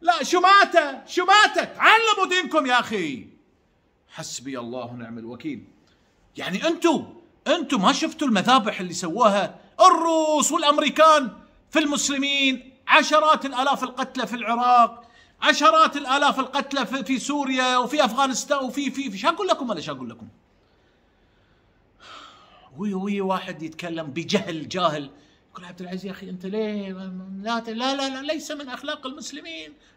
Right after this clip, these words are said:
خلك، خلك همبرجر، همبرجر يا حبيبي، روح، روح، كلك همبرجر وكثر الكاتشب والمايونيز. اسمحوا لي إخواني الأفاضل، يعني شوي، يعني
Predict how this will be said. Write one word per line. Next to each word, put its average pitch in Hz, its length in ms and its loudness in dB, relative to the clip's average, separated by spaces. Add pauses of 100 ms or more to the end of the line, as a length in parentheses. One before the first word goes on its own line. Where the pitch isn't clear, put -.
خلك، 269 320 -8
خلك 226 360 -8
همبرجر، 233 520 0
همبرجر 294 400 2
يا 247 40 -2
حبيبي، 269 560 -6 (380)
روح، 311 180 4
روح، 269 180 0
كلك 233 320 -4
همبرجر 226 340 -2
وكثر 226 300 -8
الكاتشب 202 360 -10
والمايونيز. 156 600 -14 (1700)
اسمحوا - 280 -6
لي 143 60 -4
إخواني 151 240 -10
الأفاضل، 123 460 -6
يعني 117 260 -10
شوي، 147 300 -10 (240)
يعني 113 480 -12